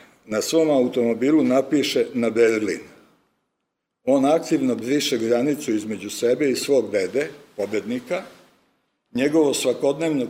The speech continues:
kretanje po gradu, na posao, u trgovinu, u vikendicu, postaje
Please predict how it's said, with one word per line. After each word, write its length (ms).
kretanje 500
po 140
gradu, 520
na 140
posao, 500
u 40
trgovinu, 760
u 40
vikendicu, 680
postaje 480